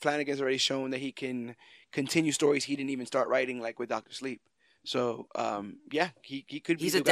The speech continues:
Speaker 2: adapted
Speaker 1: right there
Speaker 2: works
Speaker 1: for
Speaker 2: of
Speaker 1: it.
Speaker 2: Turn of the Screw and, and Haunting from the Sixth. Like he,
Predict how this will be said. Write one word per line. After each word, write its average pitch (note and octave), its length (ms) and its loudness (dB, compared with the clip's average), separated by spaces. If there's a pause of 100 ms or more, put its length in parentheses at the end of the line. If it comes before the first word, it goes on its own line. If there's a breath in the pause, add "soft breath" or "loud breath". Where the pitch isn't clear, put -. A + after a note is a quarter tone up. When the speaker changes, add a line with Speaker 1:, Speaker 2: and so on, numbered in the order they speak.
Speaker 2:
adapted C#3+ 180 4
Speaker 1:
right C#3 40 2
there C#3+ 40 0
Speaker 2:
works F3+ 220 6
Speaker 1:
for D#3 80 2
Speaker 2:
of D3+ 60 4
Speaker 1:
it. B2+ 40 0
Speaker 2:
Turn F3 220 0
of E3+ 60 0
the D#3 60 0
Screw E3+ 480 4
and, C#3 180 0 (120)
and B2+ 340 -2 (100)
Haunting E3+ 460 4
from D#3 140 -4
the D3+ 100 2
Sixth. - 260 0
Like C3+ 160 0
he, F3 240 -6